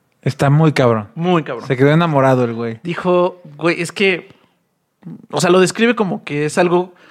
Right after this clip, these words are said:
Speaker 2: que una vez que lo lees te cambia la, el, el
Speaker 1: <gasps>
Speaker 2: coco.
Speaker 1: No.
Speaker 2: Entonces,
Speaker 1: No mames.
Speaker 2: sí, es como genial en un sentido raro porque dice que no está tradicional,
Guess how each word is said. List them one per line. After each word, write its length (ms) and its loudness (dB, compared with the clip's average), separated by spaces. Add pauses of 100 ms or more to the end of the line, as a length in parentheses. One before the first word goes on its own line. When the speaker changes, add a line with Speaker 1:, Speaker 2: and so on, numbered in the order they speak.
(840)
Speaker 2:
que 100 -2
una 120 2
vez 120 0
que 120 0
lo 140 2
lees 220 -4
te 120 -12
cambia 280 -2
la, 360 -4
el, 140 -8 (380)
el 60 0
Speaker 1:
<gasps> 0 -
Speaker 2:
coco. 420 -6
Speaker 1:
No. 640 4 (540)
Speaker 2:
Entonces, 600 -8
Speaker 1:
No 100 -6
mames. 420 -8 (200)
Speaker 2:
sí, 240 0
es 100 -2
como 240 -2
genial 720 2
en 160 -6
un 120 -8
sentido 1040 -2
raro 360 0
porque 200 -4
dice 160 -2
que 100 -6
no 100 -4
está 340 -4
tradicional, 760 -4